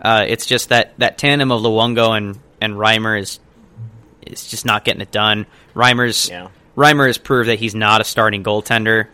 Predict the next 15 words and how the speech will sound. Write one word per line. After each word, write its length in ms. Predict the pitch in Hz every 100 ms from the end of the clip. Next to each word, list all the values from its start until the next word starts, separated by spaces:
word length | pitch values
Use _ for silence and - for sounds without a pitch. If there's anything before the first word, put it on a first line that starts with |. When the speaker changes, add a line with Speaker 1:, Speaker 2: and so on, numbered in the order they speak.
| _
Speaker 1:
He's, 240 | _ 110 -
he's 200 | 131 127
had 180 | 123 110
the 100 | 117
opportunity 480 | 113 - 123 110
many 220 | 104 107 107
times 320 | - 107 101
and 100 | 101
can't 260 | 104 95
do 140 | - 117
it. 220 | 117 - _ _ _ _ _
And 360 | 113 113 110 104 -
Luongo, 680 | 120 127 127 127 120 120 117 - _ _
you 100 | 113
know, 180 | 104